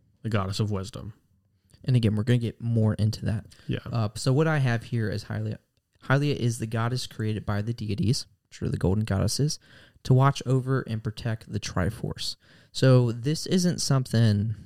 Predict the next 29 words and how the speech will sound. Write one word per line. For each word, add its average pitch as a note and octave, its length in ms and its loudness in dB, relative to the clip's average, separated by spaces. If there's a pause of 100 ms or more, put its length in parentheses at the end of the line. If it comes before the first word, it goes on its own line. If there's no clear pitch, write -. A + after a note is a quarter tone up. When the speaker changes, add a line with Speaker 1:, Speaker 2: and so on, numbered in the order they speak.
(240)
Speaker 2:
at A2+ 120 2
least A#2 180 2
I G2+ 60 2
don't G2+ 200 2
think G2+ 460 -2
it's - 160 -4
official, C3+ 420 -2 (560)
but A2+ 200 2
I C#3 220 0
like A#2+ 280 -2
to G2 80 -10
think - 400 -6 (120)
that E2 140 -2
she - 140 0
perfectly A2 600 0
reflects G#2 580 0 (180)
the - 100 -6
power, B2 680 -2
knowledge, G#2 560 0 (340)
and G2 180 -2
courage G2+ 560 -2
that - 180 -2
the - 80 -4
Triforce - 720 -4 (420)
and A#2 280 4
these A#2+ 140 2
deities A2 520 4 (220)
symbolize. - 580 -6 (240)
Speaker 1:
Yeah. A2 220 2